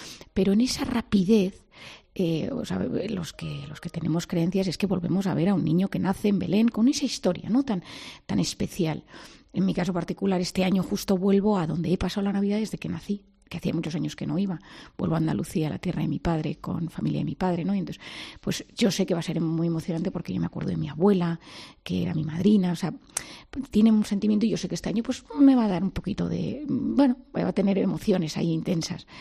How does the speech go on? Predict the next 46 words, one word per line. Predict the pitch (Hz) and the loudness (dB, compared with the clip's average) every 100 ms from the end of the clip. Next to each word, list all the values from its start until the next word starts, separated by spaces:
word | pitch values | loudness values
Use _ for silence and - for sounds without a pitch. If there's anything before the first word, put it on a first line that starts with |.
| - - - - - | -18 -18 -20 -6 0
Pero | 190 175 | 2 2
también | 165 185 190 | 2 4 4
para | 185 185 | 4 2
mí | 190 | 2
tiene | 190 185 | 2 0
un | |
sentido | 175 160 165 175 | 0 0 2 2
de, | 170 151 | 2 -2
de | 165 | -4
esperanza. | - - 185 175 - 170 - - | -2 2 2 2 -2 -6 -6 -2
Hay | 165 | 4
niños, | 170 185 170 165 | 6 6 6 2
que | - | -2
yo | 185 | -2
creo | 165 170 | 0 -2
que | 160 | -2
siempre | 175 165 | -2 -2
que | 165 | -2
hay | 165 | 0
niños, | 170 165 160 - - - - - | 2 2 0 -6 -18 -18 -18 -4
haces | - - 165 | -4 -2 -4
porque | - 165 - | -4 -8 -4
ellos | 180 170 | -4 -4
disfruten. | 170 - 202 185 - 175 170 - - - | -6 -2 2 2 2 -4 -6 -14 -20 -4
Yo | 185 185 | 2 4
les, | 175 165 | 4 0
eh, | - - | -2 -4
estos | - - 170 | -4 -2 0
días | 180 170 | 2 2
intento, | 202 175 175 151 | 0 2 2 0
pues, | 170 - 165 | -4 -8 -10
leerles | 226 - 175 170 160 - | -6 -2 -2 -2 -4 0
cosas | 180 170 160 - - - - - - | -2 0 -6 -8 -20 -20 -20 -20 -8
que | 185 | -4
les | 185 175 | -2 0
ayuden | 165 | 0
a | |
entender | 165 165 165 165 | 0 0 -2 -2
qué | - | -6
es | 175 | -6
la | |
esperanza, | 170 - 180 185 - 165 | -6 0 2 2 -2 -6
qué | 165 | -6
es | 180 | -6
la | |
ilusión, | 165 175 156 - 185 170 175 | -6 -6 -4 2 4 2 -2